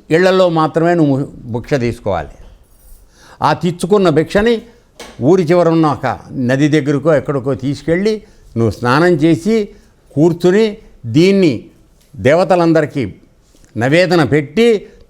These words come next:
తర్వాత ఎవరెవరికి పెట్టాలో గురువులకి, తర్వాత ఇతర ప్రాణులకి భూతబలి అవన్నీ చేసిన తర్వాత మిగిలిన దాన్ని వీడు తినాలి. అది తక్కువైంది ఎక్కువైందని అనుకోవడానికి వీలు లేదు.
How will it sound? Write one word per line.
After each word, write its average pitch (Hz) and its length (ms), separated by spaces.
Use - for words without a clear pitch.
తర్వాత 151 600
ఎవరెవరికి 202 580
పెట్టాలో 180 560
గురువులకి, 151 800
తర్వాత 147 360
ఇతర 131 400
ప్రాణులకి 143 760
భూతబలి 151 560
అవన్నీ 151 540
చేసిన 165 300
తర్వాత 143 440
మిగిలిన 165 600
దాన్ని 170 220
వీడు 156 140
తినాలి. 117 320
అది 165 180
తక్కువైంది 196 420
ఎక్కువైందని 175 420
అనుకోవడానికి 151 500
వీలు 120 180
లేదు. 90 240